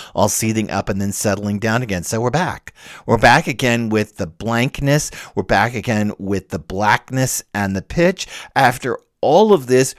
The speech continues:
we're back in which we restate basically what we already saw.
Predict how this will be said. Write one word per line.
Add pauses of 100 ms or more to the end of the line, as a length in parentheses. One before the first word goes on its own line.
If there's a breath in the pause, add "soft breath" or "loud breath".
(120)
we're
back
in
which
we
restate (140)
basically
what
we
already
saw.